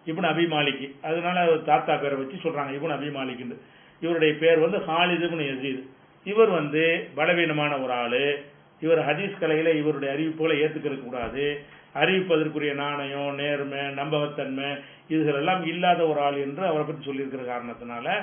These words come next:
இது வந்து தவறான ஒரு கருத்து. அது போக, பொதுவாக நீங்கள் இந்த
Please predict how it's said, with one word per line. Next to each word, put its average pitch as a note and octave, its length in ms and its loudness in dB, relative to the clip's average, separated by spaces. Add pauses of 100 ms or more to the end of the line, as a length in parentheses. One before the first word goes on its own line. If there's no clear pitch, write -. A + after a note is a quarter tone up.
(520)
இது D#3 180 2
வந்து D3+ 680 2
தவறான D3 400 2
ஒரு C3+ 120 -2
கருத்து. C#3+ 420 -2 (220)
அது F3 280 -4
போக, D3 540 -2 (560)
பொதுவாக G3+ 380 4
நீங்கள் F3 340 0
இந்த D3+ 140 0